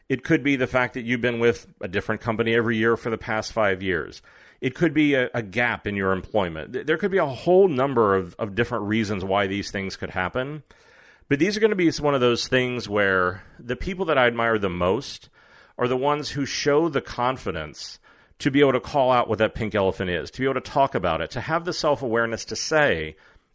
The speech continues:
"I know if you spent any time looking at my resume, you saw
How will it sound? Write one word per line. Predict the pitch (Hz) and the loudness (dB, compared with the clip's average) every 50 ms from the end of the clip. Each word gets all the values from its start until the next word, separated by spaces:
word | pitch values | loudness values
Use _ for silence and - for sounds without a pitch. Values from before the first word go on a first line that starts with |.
| _ | _
"I | 123 127 | -4 -2
know | 143 156 180 | -2 -2 -2
if | 165 | 0
you | 165 160 | -2 -2
spent | - - 156 151 139 135 | -2 0 0 0 0 -2
any | 139 135 127 | -4 -4 -6
time | - - 135 120 120 | -4 -4 -4 -2 0
looking | 117 113 - 120 | 0 0 0 -2
at | 110 101 | -2 0
my | 104 101 | -2 0
resume, | 95 104 104 101 95 98 95 95 | 2 2 0 0 -2 -2 -4 -4
you | 98 98 104 98 | -4 -4 -6 -6
saw | - - - 135 127 120 95 87 85 | -4 -2 2 2 4 4 4 2 0